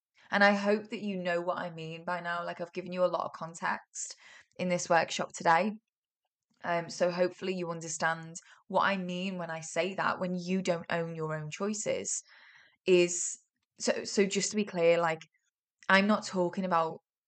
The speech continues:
um, I don't know, like, maybe you're someone who is listening to this who doesn't have a choice about certain things because, um, in some way, shape or form, you're repressed in some, like, you, you, there's a certain rule in your religion or there's something that you are controlled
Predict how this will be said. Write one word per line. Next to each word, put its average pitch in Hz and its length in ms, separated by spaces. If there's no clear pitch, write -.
um, 156 460
I 208 60
don't 190 120
know, 180 120
like, 180 180
maybe 185 260
you're 190 180
someone 165 480
who 165 180
is 160 140
listening 165 440
to - 60
this 160 440
who 170 280
doesn't 208 320
have 208 180
a 208 40
choice 208 280
about 196 220
certain 202 340
things 214 340
because, 175 480
um, 175 240
in 180 100
some 180 300
way, 170 120
shape 165 260
or 165 80
form, 165 280
you're 165 160
repressed 160 760
in 180 180
some, 185 320
like, 175 240
you, 175 140
you, 170 240
there's 175 180
a 170 40
certain 170 340
rule 170 280
in 180 100
your 165 120
religion 170 480
or 156 140
there's 196 220
something 185 440
that 165 100
you 175 180
are 160 120
controlled 165 560